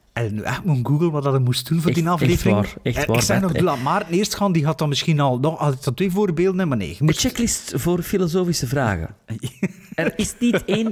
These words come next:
Speaker 2: juist antwoord.
Speaker 1: Ja, wow, dat was het opzet. Goed zo.
Speaker 2: Het antwoord is niet in een boek, encyclopedie of Wikipedia te vinden.
Speaker 1: Ja,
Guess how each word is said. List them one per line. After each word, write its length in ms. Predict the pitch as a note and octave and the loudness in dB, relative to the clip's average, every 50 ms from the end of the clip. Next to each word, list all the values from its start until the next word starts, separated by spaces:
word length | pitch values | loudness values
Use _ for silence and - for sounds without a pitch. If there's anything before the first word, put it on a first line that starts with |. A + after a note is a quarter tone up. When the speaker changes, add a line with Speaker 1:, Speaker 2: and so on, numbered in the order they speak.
| A3 - | -2 -2
Speaker 2:
juist 420 | C#3 C#3 D3+ D#3+ F3 E3+ - - | 0 0 2 0 0 -2 -4 -4
antwoord. 580 | F3 E3+ E3+ - - A2+ G#2+ F#2+ F#2 - - C#3+ | -4 -4 -2 -2 0 0 0 0 -2 -4 -2 -2
Speaker 1:
Ja, 480 | A#2 C3 C3 D3 D3+ C#3+ C3+ B2+ A#2 A#2 | 0 0 2 2 0 0 0 -2 -2 -2
wow, 840 | B2+ D3+ F3 G3 G#3+ G#3+ G#3 G#3 G3+ G3 F#3+ F#3 F3+ F3 E3+ E3 | 0 0 2 2 2 2 2 4 4 4 4 4 4 4 4 4
dat 120 | D#3+ E3+ E3+ | 4 2 2
was 140 | F3 E3+ - | 2 0 0
het 80 | - | 0
opzet. 560 | G#3+ - - - F#3+ D3+ D3 - - - - - | 0 0 0 0 0 0 0 0 -4 -6 -6 -2
Goed 200 | - E3+ G3+ F#3 - | -2 0 0 0 2
zo. 120 | - D#3 | 2 2
Speaker 2:
Het 100 | C#3 A#2 | 2 2
antwoord 500 | - G3+ A#3 B3 - G#3 G3+ G#3 G3+ - | 2 0 0 -2 -2 0 0 0 0 0
is 180 | - E3 - - | -2 -4 -2 -2
niet 260 | D3 D#3 G3+ A3 - - | 0 0 0 0 -2 -2
in 140 | - C3 | -2 -2
een 160 | A2+ G2 G2 G2+ | 0 0 0 0
boek, 220 | A#2 D3+ - - - | -2 -2 -4 -4 -4
encyclopedie 720 | - C#3 - - A#2+ - - A2+ G#2+ - G2+ F#2+ A#2 C3 - | -4 -2 -2 -2 -4 -2 -2 -2 0 0 0 0 0 0 0
of 180 | - - A#2 - | -2 -4 -4 -2
Wikipedia 580 | - C3 - - F3 - F3+ F#3 F#3 E3 C3 A2+ | -2 -4 -4 -4 -4 -2 0 2 2 2 0 0
te 100 | - E2+ | -2 0
vinden. 200 | F2 F#2+ F#3+ F3 | 0 2 2 4
Speaker 1:
Ja, 360 | - - A#3+ A3+ - - - | 2 2 2 0 -2 -4 -4